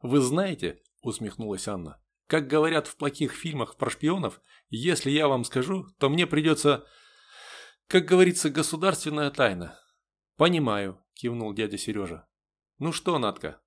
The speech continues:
прощайтесь и пойдём со мной", сказала Анна, вставая. "До свидания, Сергей Михайлович". Анна и дядя Серёжа пожали руки.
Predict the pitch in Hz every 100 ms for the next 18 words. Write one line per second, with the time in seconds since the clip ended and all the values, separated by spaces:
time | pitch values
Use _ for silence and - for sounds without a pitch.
0 | _ _ _ _ 135 160 - 196 180 92
1 | - _ - 123 139 165 - 135 160 160
2 | - - - 113 117 104 - 135 131 113
3 | - - 101 87 73 - _ _ - 123
4 | - 175 185 120 95 123 117 110 107 113
5 | 85 78 - _ - 127 117 104 104 117
6 | 104 - 139 170 117 - - 104 113 127
7 | 110 95 - -